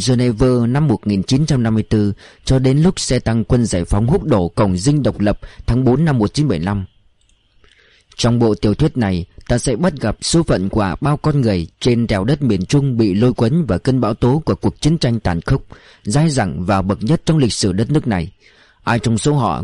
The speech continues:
cũng đều phải trả học phí bằng máu cho mỗi quyết định, mỗi lựa chọn của mình. Địa bàn tiểu thuyết trải rộng từ một ngôi làng giáng la máu lửa đến cố đô đầy ba động và khắc khoải trước mỗi diễn thái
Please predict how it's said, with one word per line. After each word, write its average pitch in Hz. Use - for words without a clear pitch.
cũng 165
đều 117
phải 110
trả 92
học 92
phí 147
bằng 98
máu 104
cho 120
mỗi 127
quyết 202
định, 120
mỗi 135
lựa 156
chọn 101
của 98
mình. 90
Địa 120
bàn 107
tiểu 98
thuyết 156
trải 101
rộng 113
từ 117
một 110
ngôi 170
làng 101
giáng 107
la 127
máu 110
lửa 113
đến 135
cố 151
đô 147
đầy 110
ba 147
động 110
và 95
khắc 175
khoải 90
trước 139
mỗi 143
diễn 139
thái 139